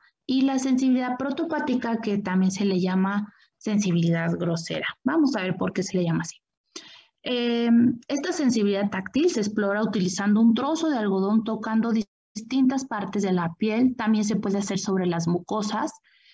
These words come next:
En la exploración siempre debe ser con un contacto muy ligero y evitar haciendo presión. Se toca de dos a tres veces seguidas, pero rápidas, y se le pregunta al paciente cuántas veces se le ha estimulado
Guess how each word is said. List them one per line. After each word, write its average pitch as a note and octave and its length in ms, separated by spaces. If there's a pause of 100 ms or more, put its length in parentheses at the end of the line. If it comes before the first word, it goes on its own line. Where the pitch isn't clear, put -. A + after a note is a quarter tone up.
(260)
En A#3 140
la A#3 60
exploración A#3 580
siempre B3+ 320
debe A3+ 260
ser G#3 220
con A3+ 160
un A3+ 100
contacto A3 560
muy B3 240
ligero G3+ 640
y G#3 100
evitar G3 380
haciendo F#3+ 480
presión. F3+ 600 (560)
Se B3 240
toca C4+ 280
de C#4+ 140
dos A3 220
a A#3 120
tres G#3+ 240
veces G#3 340
seguidas, G3+ 640
pero E3+ 220
rápidas, F#3+ 680 (480)
y B3+ 100
se B3+ 160
le B3 140
pregunta B3 400
al A#3+ 100
paciente A#3 600
cuántas C#4 540
veces A3 320
se G#3 120
le F#3+ 120
ha F#3+ 40
estimulado G3 1040